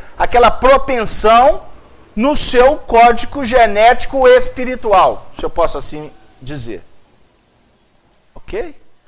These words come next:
Se você não tiver que passar por esse processo, tu não vai passar.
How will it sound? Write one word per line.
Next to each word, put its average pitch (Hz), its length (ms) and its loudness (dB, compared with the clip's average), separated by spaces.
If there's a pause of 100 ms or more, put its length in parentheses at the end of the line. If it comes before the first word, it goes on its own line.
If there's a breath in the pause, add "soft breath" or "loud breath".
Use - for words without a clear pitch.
(580)
Se - 200 -8
você 151 280 -6
não 311 220 -4
tiver 240 340 -8
que - 120 -12
passar 208 460 -8
por - 200 -12
esse 233 140 -10
processo, 202 480 -10
tu 320 80 -14
não 392 100 -16
vai 277 160 -10
passar. - 480 -16